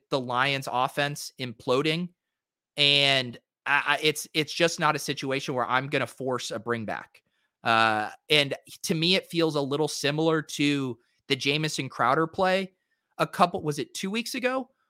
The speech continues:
when Elijah Moore was ruled out and it was, you know, "Oh, Jamison Crowder is gonna lead,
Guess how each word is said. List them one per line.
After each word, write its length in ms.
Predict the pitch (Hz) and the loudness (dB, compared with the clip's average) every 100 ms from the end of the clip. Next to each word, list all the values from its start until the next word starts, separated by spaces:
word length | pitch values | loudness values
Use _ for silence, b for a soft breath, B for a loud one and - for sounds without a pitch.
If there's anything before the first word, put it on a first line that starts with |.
| _ | _
when 160 | 175 185 | 2 4
Elijah 420 | 160 170 175 185 | 6 6 6 0
Moore 340 | 175 185 190 | 0 2 2
was 220 | 185 170 | 2 -2
ruled 220 | 180 185 170 | 0 2 6
out 300 | 185 190 165 | 8 6 2
and 100 | 147 | -4
it 80 | 147 | -2
was, 360 | 139 127 - - | -2 -2 -6 -6
you 80 | |
know, 160 | 131 123 | -2 2
"Oh, 440 | 165 254 147 123 - | 4 4 2 -2 -8
Jamison 340 | - 160 185 185 | -4 -4 -4 -2
Crowder 300 | 175 208 165 | 2 4 2
is 80 | - | -2
gonna 140 | 135 | -6
lead, 380 | 131 170 165 | -2 -2 -2